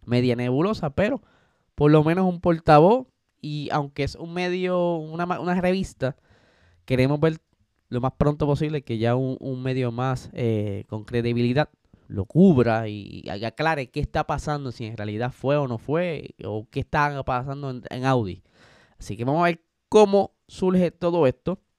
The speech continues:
Y para ir finalizando, tenemos por aquí la super noticia del día de hoy. Eh, yo me desperté con la noticia de que el señor Toto Wolff está asegurando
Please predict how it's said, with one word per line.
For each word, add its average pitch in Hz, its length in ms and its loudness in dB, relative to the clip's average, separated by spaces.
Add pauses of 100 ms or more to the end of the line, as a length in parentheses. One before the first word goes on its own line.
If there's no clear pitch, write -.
(840)
Y 208 120 0
para 156 340 -2
ir 202 220 -6
finalizando, 175 680 -4
tenemos 120 320 -6
por - 160 -4
aquí 147 260 -6 (720)
la 170 220 4
super 214 440 0
noticia 180 600 -4
del 127 280 -6
día 147 300 -2
de 156 220 0
hoy. 120 240 -4 (120)
Eh, 95 380 -12
yo 107 140 -10
me 120 100 -8
desperté 127 720 -6
con 127 300 -2
la 117 100 2
noticia 135 400 -4
de 135 160 -4
que - 380 -8
el 131 180 -4
señor 143 720 -2 (160)
Toto 185 280 6
Wolff 160 440 2
está - 400 -2
asegurando 151 1040 0